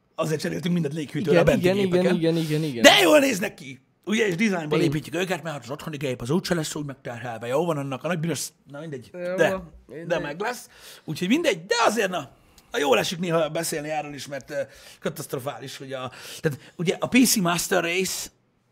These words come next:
Speaker 1: mint kifejezés, az azért megvan, srácok. De olyan, olyan fantasztikus dolog egy játékkonzol.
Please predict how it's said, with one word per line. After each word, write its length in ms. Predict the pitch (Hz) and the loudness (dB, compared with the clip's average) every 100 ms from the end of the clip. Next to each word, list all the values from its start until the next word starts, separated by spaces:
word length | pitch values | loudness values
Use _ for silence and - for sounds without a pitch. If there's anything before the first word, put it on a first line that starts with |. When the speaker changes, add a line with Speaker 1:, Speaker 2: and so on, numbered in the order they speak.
| _ _ _ _ | _ _ _ _
Speaker 1:
mint 220 | 147 147 | -10 -8
kifejezés, 580 | 185 165 160 139 160 147 | -6 -4 -4 -6 -6 -6
az 80 | 143 | -6
azért 260 | 143 147 | -4 -2
megvan, 380 | 147 185 139 127 | -2 -2 -4 -12
srácok. 580 | 113 131 113 - 139 - _ _ _ _ _ _ _ _ _ _ _ _ _ _ _ _ | -12 -12 -12 -14 -18 -18 _ _ _ _ _ _ _ _ _ _ _ _ _ _ _ _
De 100 | 190 | 0
olyan, 240 | 466 403 175 | 2 2 0
olyan 140 | - - | -6 -6
fantasztikus 500 | 202 151 - 139 127 | -6 -6 -10 -10 -4
dolog 200 | 131 120 | -2 -2
egy 80 | |
játékkonzol. 840 | 117 101 - 120 120 113 117 113 | -6 -10 -12 -12 -10 -8 -8 -8